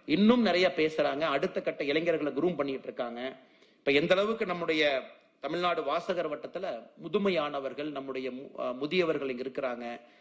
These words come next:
அ, நமக்கு அனுபவம் சொல்லக்கூடியவர்கள் இருக்கிறாங்கன்னு ஒரு பக்கம் இருந்தாலும் கூட இளையவர்கள் இன்னைக்கு சுப்பையாவுடைய ஃபேன்ஸா இருக்கிறது ஒரு பெரிய விஷயம். அது வந்து தமிழ்நாட்டுல அது இம்பாசிபிள்.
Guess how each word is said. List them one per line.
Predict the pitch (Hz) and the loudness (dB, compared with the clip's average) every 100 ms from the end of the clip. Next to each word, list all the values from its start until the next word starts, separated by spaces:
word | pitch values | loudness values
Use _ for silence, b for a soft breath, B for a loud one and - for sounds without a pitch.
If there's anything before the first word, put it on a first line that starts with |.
| b b b - | b b b -6
அ, | 127 123 | -4 -2
நமக்கு | 123 135 131 | -2 -2 0
அனுபவம் | 135 175 165 156 | 0 2 0 0
சொல்லக்கூடியவர்கள் | 143 143 139 135 127 123 | -2 -2 -2 -2 -2 0
இருக்கிறாங்கன்னு | 151 160 143 143 | 0 2 0 0
ஒரு | 131 | -4
பக்கம் | - 123 131 | -6 -6 -4
இருந்தாலும் | 131 131 127 - | -4 -4 -4 -4
கூட | 302 | -2
இளையவர்கள் | 190 175 262 254 226 | 0 0 2 2 0
இன்னைக்கு | 175 165 160 | -2 -6 -4
சுப்பையாவுடைய | 156 185 165 151 143 | 0 2 4 2 0
ஃபேன்ஸா | - 143 170 175 | -2 -4 -2 -2
இருக்கிறது | 143 - | -2 -4
ஒரு | 233 147 | -4 -2
பெரிய | 143 196 143 | -2 0 -2
விஷயம். | 123 - 120 | -4 -8 -6
அது | 123 | -6
வந்து | 147 151 | -6 -4
தமிழ்நாட்டுல | 127 151 151 147 | -2 0 -2 -2
அது | 120 | -4
இம்பாசிபிள். | - 165 139 131 - | -2 0 0 -2 -10